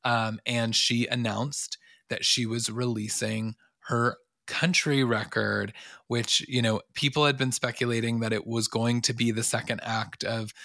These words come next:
you know, this whole Renaissance-y vibe that she's doing. Renaissance was act one. Now she's gonna release her country record. Um,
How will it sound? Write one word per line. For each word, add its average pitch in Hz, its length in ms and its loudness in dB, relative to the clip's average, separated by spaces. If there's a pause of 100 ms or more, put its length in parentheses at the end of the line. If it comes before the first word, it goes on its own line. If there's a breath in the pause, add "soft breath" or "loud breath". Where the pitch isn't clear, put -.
(220 loud breath)
you 123 140 -2
know, 110 160 0
this 113 240 -2
whole 113 440 -2
Renaissance-y 113 1160 -2
vibe 110 280 -2
that 107 140 -2
she's 113 240 -2
doing. 110 300 -2
Renaissance 110 560 -2
was 113 140 -4
act 110 320 -6
one. 107 400 -2
Now 107 160 -4
she's 110 260 -4
gonna 107 180 -4
release 107 360 -4
her 113 100 -6
country 143 400 -2
record. 123 520 2 (600 loud breath)
Um, 110 480 2